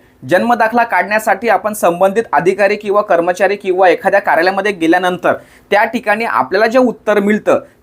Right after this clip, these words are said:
त्या उत्तरामध्ये किती तथ्य आहे आणि त्यांना कशा पद्धतीने आपल्याला क्रॉस जाता येईल, याविषयी आपण A to Z माहिती बघणार आहोत. त्याचबरोबर जन्म दाखल्यासंदर्भात राज्य सरकारची भूमिका काय आहे, जन्म दाखला मिळण्यासाठी तुम्हाला कोणत्या कार्यालयामध्ये गेलं पाहिजे,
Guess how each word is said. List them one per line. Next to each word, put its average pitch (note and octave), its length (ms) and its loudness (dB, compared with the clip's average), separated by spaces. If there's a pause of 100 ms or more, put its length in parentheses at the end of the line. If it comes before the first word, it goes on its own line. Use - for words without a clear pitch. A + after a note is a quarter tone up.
त्या A#3+ 320 4
उत्तरामध्ये G3+ 680 0
किती A3+ 360 -4
तथ्य - 420 -4
आहे D#3+ 200 2 (240)
आणि E3 120 -2 (100)
त्यांना G3 240 -2
कशा G#3+ 300 -2
पद्धतीने G#3 560 0
आपल्याला G#3+ 280 0
क्रॉस F#3 280 2
जाता F#3 320 0
येईल, D#3+ 140 0 (320)
याविषयी G#3 640 0
आपण G#3 240 -2
A F#3 100 0 (100)
to F#3+ 80 -10
Z F3+ 140 -6
माहिती F3 280 0
बघणार E3 280 0
आहोत. F#3 140 2 (320)
त्याचबरोबर A3 640 0
जन्म G3 340 -2
दाखल्यासंदर्भात G3 960 0
राज्य D#3 280 0
सरकारची F#3+ 500 -2
भूमिका F#3 400 -2
काय F#3 280 2
आहे, D#3+ 180 2 (360)
जन्म G#3+ 220 2
दाखला A3+ 380 0
मिळण्यासाठी G3+ 640 0
तुम्हाला G#3 300 0
कोणत्या G3+ 340 0
कार्यालयामध्ये G3 560 0
गेलं F3 220 0
पाहिजे, F3 380 -2